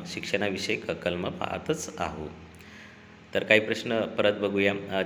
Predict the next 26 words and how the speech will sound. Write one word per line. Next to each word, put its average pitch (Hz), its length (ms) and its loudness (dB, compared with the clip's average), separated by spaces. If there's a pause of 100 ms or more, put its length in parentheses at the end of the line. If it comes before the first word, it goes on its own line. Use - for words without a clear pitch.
शहाऐंशी 113 340 2
घटनादुरुस्ती 113 520 0
कधी 107 220 2
झाली? 104 240 0
तर 101 260 -2
शहाऐंशी 101 340 2
घटनादुरुस्ती 92 720 0
ही 110 160 -2
दोन 92 220 0
हजार 90 220 0
दोनमध्ये 87 600 0 (460)
झालेली 85 460 2 (200)
आहे. 87 340 2 (540)
प्राथमिक 143 400 4
शिक्षण 143 280 0
हा 143 80 -2
मूलभूत 131 320 0
अधिकार 117 320 4
कोणत्या 110 300 2
घटनादुरुस्तीने 101 600 0
करण्यात 92 360 0
आलेला 87 260 0
आहे? 90 200 0
तर 87 220 -4
प्राथमिक, 104 720 0
अ, 117 220 4